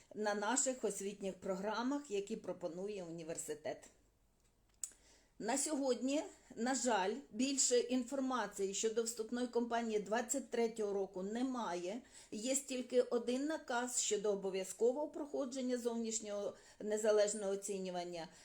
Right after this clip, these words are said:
Як тільки з'являться умови вступу або проект умов вступу до закладів вищої освіти, я обов'язково вийду в ефір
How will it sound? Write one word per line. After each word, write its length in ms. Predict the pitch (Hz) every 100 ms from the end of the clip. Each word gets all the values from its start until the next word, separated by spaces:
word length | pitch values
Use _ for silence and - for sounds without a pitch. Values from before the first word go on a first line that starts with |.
| -
Як 260 | 220 233
тільки 360 | - 294 294 320
з'являться 840 | 285 269 233 196 185 180 185 165 -
умови 600 | 233 247 262 247 208 180 -
вступу 640 | - - 262 254 226 185 -
або 260 | 202 214
проект 560 | 226 240 247 254 247 -
умов 200 | 202 196
вступу 440 | 196 - 233 214
до 160 | 190 196
закладів 520 | 202 208 202 190 190
вищої 380 | 196 208 196 185
освіти, 580 | 180 202 277 440 165 - - -
я 260 | 196 254 262
обов'язково 920 | - 247 247 233 254 254 240 226 185
вийду 360 | 175 208 190 175
в 60 |
ефір 440 | 185 - 247 359